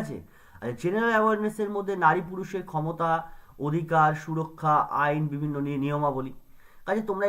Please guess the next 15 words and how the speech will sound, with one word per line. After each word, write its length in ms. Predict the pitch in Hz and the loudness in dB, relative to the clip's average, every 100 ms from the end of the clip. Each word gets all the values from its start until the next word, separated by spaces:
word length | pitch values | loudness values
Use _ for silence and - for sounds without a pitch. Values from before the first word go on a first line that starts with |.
| 196 | 0
এটা 140 | 214 | 0
বুঝতে 260 | 208 208 214 196 | -2 -2 -2 0
পারছো, 260 | 175 - 214 - | 0 0 -4 -2
আমাদের 280 | 151 170 180 - | -2 0 -2 -6
স্পেসিফিক 560 | - 185 175 208 214 208 | -6 -6 -4 -6 -6 -10
সিলেবাসটাকে 640 | - 190 190 196 196 185 196 190 | -8 -4 0 0 -2 -8 -6 -6
খুব 100 | 196 | -10
সুন্দরভাবে 760 | - 180 185 196 202 180 165 160 | -6 -6 -2 0 0 0 0 0
দিয়ে 140 | 123 104 | -2 -4
দিয়েছে, 280 | 92 82 - 76 - - - - - | -6 -10 -14 -20 -20 -20 -20 -20 -12
আমাদের 200 | 139 175 - | -6 -6 -6
সেগুলোই 340 | 156 165 202 214 | -8 -2 0 0
শুধু 120 | 185 151 | -6 -6
পড়তে 260 | 117 - 98 | -6 -6 -6
হবে। 180 | 78 | -6